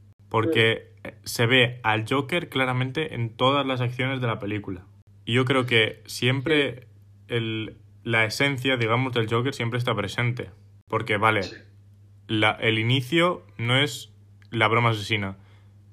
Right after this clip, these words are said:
Speaker 1: Pero es que también, como has comentado el Aidán,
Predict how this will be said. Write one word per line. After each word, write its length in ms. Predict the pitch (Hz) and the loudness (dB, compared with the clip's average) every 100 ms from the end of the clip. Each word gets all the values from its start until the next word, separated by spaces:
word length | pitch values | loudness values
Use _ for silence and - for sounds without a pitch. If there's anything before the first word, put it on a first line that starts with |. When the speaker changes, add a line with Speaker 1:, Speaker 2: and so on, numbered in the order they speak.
| - | -12
Speaker 1:
Pero 240 | - 110 107 | -2 0 0
es 100 | 101 | -2
que 120 | 110 | -4
también, 360 | - 107 120 123 | -2 0 0 0
como 180 | 117 113 | -2 -2
has 60 | |
comentado 640 | 127 120 120 113 110 110 110 | 0 0 2 2 2 0 0
el 80 | 107 | -2
Aidán, 460 | 104 113 135 165 | -2 0 -2 -2